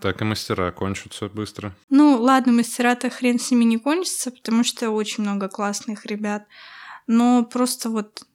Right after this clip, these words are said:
Speaker 2: договариваться со всеми тоже это не всегда удобно, потому что там большинство интересующих меня мастеров, допустим, уже все, они находятся за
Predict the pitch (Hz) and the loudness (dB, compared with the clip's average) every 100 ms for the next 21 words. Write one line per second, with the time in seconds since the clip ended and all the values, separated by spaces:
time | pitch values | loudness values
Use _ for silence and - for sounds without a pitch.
0 | _ 247 226 214 220 247 254 254 - 240 | _ 0 0 2 2 2 0 0 -2 0
1 | - 240 226 220 247 247 226 226 220 214 | 2 4 4 4 2 2 0 0 -2 0
2 | 226 226 226 220 240 294 302 285 - 220 | -2 0 2 2 0 0 0 0 -2 -4
3 | 214 - 214 214 214 202 - - - - | -2 -6 -6 0 0 0 -4 -20 -20 -10
4 | 220 240 - 247 - 247 254 254 233 226 | -2 0 4 4 2 0 4 6 6 4
5 | 240 233 262 247 - - 233 226 226 - | 2 0 0 -2 -2 0 2 4 2 0
6 | 233 269 240 226 233 - 202 202 214 214 | 0 2 0 -2 -4 0 0 2 0 -2
7 | - 202 180 196 220 208 202 233 226 214 | -4 -2 -2 0 2 0 -2 -4 -4 -4
8 | 208 202 202 | -2 0 0